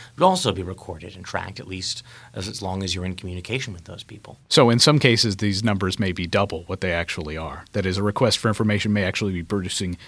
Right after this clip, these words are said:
Speaker 2: twice as many results as would be indicated by the providers.
Speaker 1: If anything, these numbers are probably low. Again, we noted T-Mobile didn't actually provide any kind of count. Um, because there's no requirement really to record this data, um,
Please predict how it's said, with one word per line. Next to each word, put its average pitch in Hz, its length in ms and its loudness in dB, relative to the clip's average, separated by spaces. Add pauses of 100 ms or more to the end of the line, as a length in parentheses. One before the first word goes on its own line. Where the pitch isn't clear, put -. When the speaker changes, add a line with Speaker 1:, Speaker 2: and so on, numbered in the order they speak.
(160)
Speaker 2:
twice 123 300 6
as 95 120 0
many 101 140 2
results 95 500 0
as 90 140 -2
would 92 160 -2
be 92 140 0
indicated 82 560 -4
by 85 140 0
the 76 60 -6
providers. 76 560 -4
Speaker 1:
If 165 140 6
anything, 135 400 6
these 113 160 4
numbers 98 340 2
are 95 60 -2
probably 92 400 -4
low. 87 320 0
Again, 90 220 -4
we 90 80 -4
noted 82 260 -10
T-Mobile 104 580 2
didn't 92 360 -6 (120)
actually 104 380 -2
provide 92 300 -2
any 107 180 0
kind 104 240 -4
of 104 100 -8
count. 101 440 -6 (320)
Um, 92 400 -2 (460)
because 135 420 2
there's 113 220 2
no 107 80 4
requirement 107 640 2
really 95 200 -4
to 95 60 -10
record 143 380 -2
this 120 160 0
data, 95 460 4 (340)
um, 90 400 -4